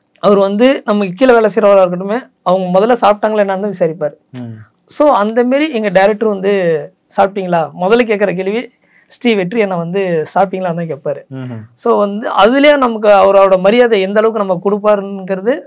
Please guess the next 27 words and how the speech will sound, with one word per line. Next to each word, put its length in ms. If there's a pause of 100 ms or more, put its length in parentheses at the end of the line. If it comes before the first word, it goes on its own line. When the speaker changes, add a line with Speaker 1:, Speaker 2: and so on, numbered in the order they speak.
(140)
Speaker 2:
ம். 320
Speaker 1:
அதுலயே 220
தெரிஞ்சிரும். 420 (600)
ஒரு, 480
ஒரு 140
நல்ல 320
ஒரு 340
இதா 200
தான் 60
இருக்கும் 360
Speaker 2:
ஓகே. 100
Speaker 1:
அந்த 180
கம்பெனி. 260 (680)
Speaker 2:
ஏகப்பட்ட 380
படங்கள் 340
வெளியாகுது, 560 (240)
நிறைய 260
படங்கள் 340
வர்றதுன்னு 400
தெரியல, 340
போறதுன்னு 400
தெரியல, 400
நிறைய 300
படங்கள் 340
லாஸ்ல 380
போய் 160
நிக்குது. 400